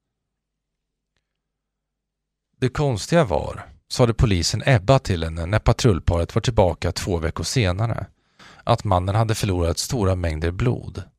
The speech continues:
Han var gråvit när de hittade honom. Den gråbleka ansiktsfärgen var inte orsakad av kylan.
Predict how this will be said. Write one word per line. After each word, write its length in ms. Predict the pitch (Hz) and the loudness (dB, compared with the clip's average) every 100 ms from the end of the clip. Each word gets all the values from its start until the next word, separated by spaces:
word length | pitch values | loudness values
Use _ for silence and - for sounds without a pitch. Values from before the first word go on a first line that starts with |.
| _ _ _ _ _ _ | _ _ _ _ _ _
Han 180 | - 82 | -4 0
var 120 | 78 | 0
gråvit 760 | 80 139 120 90 98 87 - - | 2 2 2 0 -4 -4 -6 -4
när 100 | 87 | -2
de 120 | 80 | 2
hittade 320 | 123 - - | 2 2 -4
honom. 380 | 87 80 - - _ _ _ _ _ _ _ _ - | -6 -8 -10 -14 _ _ _ _ _ _ _ _ -2
Den 160 | 98 | 2
gråbleka 680 | 90 110 143 85 92 95 104 | 4 6 6 4 2 0 2
ansiktsfärgen 760 | 123 110 110 98 - 95 90 87 | 2 2 0 -2 0 0 2 2
var 80 | |
inte 340 | 117 123 90 - | 2 2 0 0
orsakad 540 | 117 87 90 85 82 | 0 0 0 0 0
av 80 | 82 | 0
kylan. 720 | - - 113 90 110 - - | 0 0 0 2 0 -2 -6